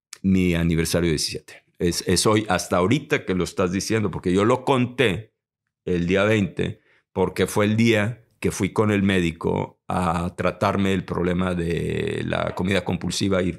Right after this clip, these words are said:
y fue cuando, cuando dije, "Este es el día que me voy a, a celebrar o a, a entender que fue mi despertar espiritual".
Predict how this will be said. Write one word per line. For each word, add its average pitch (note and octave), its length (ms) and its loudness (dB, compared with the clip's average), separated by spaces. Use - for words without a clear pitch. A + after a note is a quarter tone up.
y E2+ 140 -4
fue G2+ 240 0
cuando, F#2+ 480 0
cuando F2 240 0
dije, F#2 440 0
"Este G#2+ 280 0
es F#2+ 120 -4
el F#2 140 0
día F#2 280 2
que G2+ 100 -2
me F2 120 4
voy F2+ 260 4
a, F2 400 2
a F#2+ 140 2
celebrar A2+ 800 2
o F2+ 580 2
a, F2 400 -2
a F2+ 120 -2
entender G2 540 0
que F2+ 120 -4
fue F2 200 -2
mi E2+ 160 2
despertar D#2+ 420 -4
espiritual". - 500 -6